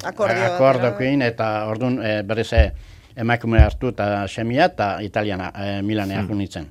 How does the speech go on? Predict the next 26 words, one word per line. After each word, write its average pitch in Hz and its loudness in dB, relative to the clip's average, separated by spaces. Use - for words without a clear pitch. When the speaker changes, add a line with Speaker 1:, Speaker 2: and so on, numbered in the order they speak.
Speaker 2:
Han, 113 -2
eh, 104 -2
arraiakin 101 -4
hasi 92 -8
nintzen, 104 0
merkatuan, 160 0
gero 113 2
beste 113 -2
lan 107 -2
bat, 101 -6
eh, 101 0
beste 98 -6
gauz 104 -6
batzuk 95 -6
e-, 98 -6
egin 95 -2
nun, 208 0
eta 110 -2
han, 139 0
eh, 107 -2
restaurantea 101 -2
iriki 104 -8
nun, 131 2
zergatik 101 -6
han, 98 -4
em, 92 -6